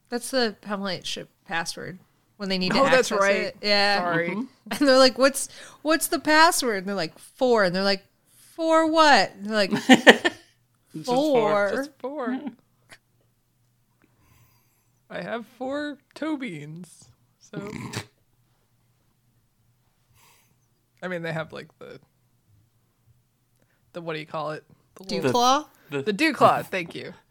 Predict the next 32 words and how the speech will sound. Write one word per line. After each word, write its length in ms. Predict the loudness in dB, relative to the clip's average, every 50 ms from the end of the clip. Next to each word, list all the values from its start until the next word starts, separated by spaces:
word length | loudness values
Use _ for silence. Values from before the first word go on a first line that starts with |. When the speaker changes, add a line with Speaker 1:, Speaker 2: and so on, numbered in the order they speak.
| _ -4
Speaker 2:
I 220 | -4 -2 -4 -4 -8 -8
Speaker 3:
<laughs> 60 | -4
the, 100 | -4 -4 -2
Speaker 2:
have 160 | -4 -6 -6
grown 220 | -2 0 2 2 2
up 60 | 0
Speaker 3:
the 60 | -2 -4
Speaker 2:
with 120 | -2 2
dogs 300 | 4 4 6 4 4 0
Speaker 3:
thumb. 80 | -2 -6
Speaker 2:
and 80 | -8 -12
I 80 | -12 -12
could 180 | -10 -10 -8
not 160 | -6 -6 0
remember 200 | 2 2 4 4
Speaker 1:
It's 100 | 2 0
Speaker 2:
that 80 | -2 4
Speaker 1:
Tum. 260 | 6 8 8 8 6
Speaker 2:
word. 120 | 2 -4 -12 _ _ _ _ _ _ _ _ _ _ -4
Speaker 1:
It's 100 | -2 -2
Speaker 3:
It's 80 | 0
Speaker 1:
little 240 | 2 2 4 2 2
Speaker 3:
Tum. 80 | 0 -2
Speaker 1:
Tum. 360 | 2 4 4 4 4 4 0 -4 -8 -10
Speaker 2:
It's 160 | -10 -8 -2
little 300 | 0 2 2 2 2 -2 -2 -2
Tum 300 | 0 2 4 2 2 0
that 140 | -2 -4 -4
doesn't 320 | -2 -4 -2 -2 -4 -4 -4
work 240 | -6 -6 -6 -4
very 160 | -4 -4 -2 -2
well. 300 | -2 -2 -2 -4 -6